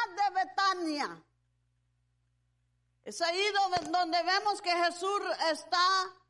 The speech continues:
pasando sus últimos días antes de que Él muera o que sea crucificado, que resucite. Jesús está pasando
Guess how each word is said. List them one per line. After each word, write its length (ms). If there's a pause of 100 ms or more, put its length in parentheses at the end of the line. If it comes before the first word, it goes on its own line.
(260)
pasando 640
sus 260
últimos 580
días 580 (500)
antes 460
de 160
que 200
Él 100
muera 500
o 80
que 180
sea 280
crucificado, 1000
que 160
resucite. 920 (1500)
Jesús 640 (100)
está 520
pasando 880